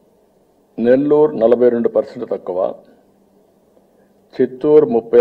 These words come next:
ఆరు పర్సెంట్ తక్కువ, కడప నలభై ఎనిమిది,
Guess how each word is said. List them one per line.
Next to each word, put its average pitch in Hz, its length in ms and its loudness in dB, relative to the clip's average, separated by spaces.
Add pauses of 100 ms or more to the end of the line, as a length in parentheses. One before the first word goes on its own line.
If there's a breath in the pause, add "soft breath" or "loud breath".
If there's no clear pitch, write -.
ఆరు 113 160 -2
పర్సెంట్ 110 340 -10
తక్కువ, 87 260 -12 (1800)
కడప 139 460 4
నలభై 117 360 2
ఎనిమిది, 98 320 -8